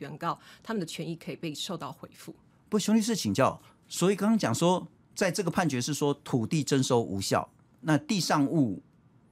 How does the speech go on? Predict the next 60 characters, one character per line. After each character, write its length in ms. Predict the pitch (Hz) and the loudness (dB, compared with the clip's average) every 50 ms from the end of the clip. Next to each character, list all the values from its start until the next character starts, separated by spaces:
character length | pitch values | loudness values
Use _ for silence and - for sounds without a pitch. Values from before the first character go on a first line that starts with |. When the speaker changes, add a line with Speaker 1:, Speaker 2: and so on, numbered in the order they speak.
| _ _ _ - | _ _ _ -2
Speaker 2:
可 100 | - 165 | -2 0
是 180 | - 247 202 175 - _ _ _ - | 0 0 -4 -6 -8 _ _ _ -4
土 180 | - 165 151 | 0 2 2
地 200 | 143 226 214 196 | 4 4 2 2
留 220 | 175 143 147 180 202 | 4 4 4 4 4
起 160 | - - 139 | 2 2 2
来， 260 | 127 120 135 147 - - - - - | 2 2 2 -2 -6 -10 -16 -10 -4
那 120 | 185 196 | -2 -2
政 200 | 185 - 233 202 | 2 2 2 2
府 100 | 131 127 | 2 0
拆 220 | 123 - - 190 190 | 0 0 2 2 4
人 120 | 175 151 | 4 4
家 140 | 151 175 170 | 4 4 4
房 180 | 156 143 131 147 | 4 4 4 4
子， 120 | 139 135 | 4 2
这 140 | 117 165 151 | 0 0 0
有 120 | 120 104 | 0 2
道 160 | - - 143 | 2 2 2
理 140 | 120 101 90 | 2 2 -2
吗？ 160 | 85 98 104 - - - _ _ _ _ _ _ - | -4 -6 -6 -8 -12 -20 _ _ _ _ _ _ -8
Speaker 1:
呃， 280 | 214 202 185 175 170 160 - _ _ _ | -6 -4 -4 -4 -6 -8 -12 _ _ _
所 180 | - - - 277 | -10 -6 -4 -4
以 80 | 277 | -2
这 140 | 262 277 330 | -2 -4 -6
是 140 | 302 - 294 - | -6 -6 -6 -6
一 80 | - 269 | -8 -10
开 240 | 262 - - 233 247 | -10 -10 -10 -8 -8
始 180 | 240 - 185 | -6 -6 -8
我 40 | 147 147 | -8 -10
们 180 | 143 147 147 | -10 -12 -10
在 160 | 151 214 202 | -8 -6 -6
提 140 | 202 - 165 | -6 -6 -8
起 120 | 160 - - | -8 -8 -8
诉 160 | - - 196 | -8 -8 -8
讼， 220 | 175 - 196 170 | -6 -6 -6 -6
我 60 | 156 | -6
们 80 | 143 143 | -8 -8
就 160 | - 190 190 | -8 -6 -4
认 260 | 180 196 202 190 175 | -4 -2 -4 -4 -4
为 180 | 147 143 143 135 | -6 -8 -8 -10
其 140 | - - 180 | -10 -12 -10
实 100 | - 185 | -10 -10
当 280 | 175 - 190 196 208 | -8 -6 -6 -6 -6
初， 400 | 208 - - - 220 196 196 196 202 - | -8 -8 -8 -6 -4 -4 -2 -4 -4 -6
呃， 100 | - 170 156 | -6 -8 -10
不 100 | - 208 | -8 -8
管 140 | - 185 156 | -10 -10 -8
是 140 | - - 190 | -6 -4 -4
内 140 | 196 196 185 | -4 -4 -4
政 220 | 165 190 180 175 | -6 -6 -6 -6
部 160 | 170 180 170 | -6 -8 -8
或 180 | 165 - 185 170 | -6 -6 -6 -6
是， 440 | 165 - - 180 170 165 151 - - - _ | -6 -6 -6 -4 -4 -4 -4 -6 -10 -14 _
呃， 320 | - 156 147 135 - - - _ _ _ - | -10 -10 -10 -10 -12 -16 -18 _ _ _ -12
交 140 | - 226 208 | -8 -8 -6
通 140 | 208 226 220 | -4 -2 -2
部 80 | 214 | -2
民 180 | 190 180 160 170 | -2 -2 -4 -6
航 240 | - - 151 147 160 | -8 -10 -10 -10 -10
局， 240 | - - 143 - | -8 -10 -10 -10